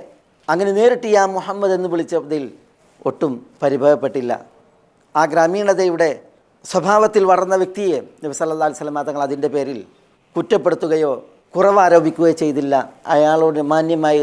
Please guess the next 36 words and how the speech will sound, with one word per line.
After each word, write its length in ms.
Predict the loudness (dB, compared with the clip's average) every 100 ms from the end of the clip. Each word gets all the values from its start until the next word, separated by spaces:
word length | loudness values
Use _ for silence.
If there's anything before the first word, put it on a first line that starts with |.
| 0
റസൂലുള്ളാഹി 480 | -4 -6 0 0 0
സ്വല്ലല്ലാഹു 340 | -2 0 0
അലൈഹി 100 | 0
വസല്ലമ 200 | -4 -4
തങ്ങൾ 220 | -4 -4 -4
പ്രതികരിക്കുകയാണ് 680 | -4 -2 -4 -4 -4 -4 -4 -6
ചെയ്തത്. 300 | -6 -4 -8 -8 -2
അയാളുടെ 340 | 0 0 2
ആ 80 | 2 2
"യാ 80 | 2 0 -4
മുഹമ്മദ്" 540 | -6 -8 -2 -2 -2 -8 _ _ -2
വിളിയിൽ 340 | 0 0 -4 -4
സല്ലല്ലാഹു 580 | -2 -2 0 -2 -2 -4 -4
അലൈഹി 340 | -4 -4 -6 -10
വസല്ലം. 400 | -8 -10 -10 -14 -20 _ _ -4
തൻ്റെ 180 | -2 -2
മുന്നിൽ 300 | -2 -4 -6 -12 _ _ _ 0
ഒരു 140 | 2 2
വ്യക്തി 220 | 0 -2
വന്ന് 280 | -2 0 -4 -6 -16 _ _ -2
പകച്ചു 340 | 0 0 -2
നിന്നു, 300 | -4 -4 -6 -10 _ _ _ -6 2
വിറച്ചു 340 | 2 2 -2 -4
നിന്നു. 220 | -4 -6 -8 _ _ _ _
നബി 100 | -4 -2
സല്ലല്ലാഹു 300 | 0 0 -2
അലൈഹി 140 | -4
വസല്ലമ 260 | -4 -2 -2 -2
തങ്ങളെക്കുറിച്ച് 500 | -2 -2 -4 -8 0 2
ധാരാളം 380 | 4 4 2 0
കേട്ട്, 300 | -2 0 -2 -4 -10 _ _
നബി 120 | -4
സല്ലല്ലാഹു 200 | 0 2
അലൈഹി 80 | 0
വസല്ലമ 160 | -2 -2
തങ്ങളെക്കുറിച്ച് 420 | -2 -4 -6 -6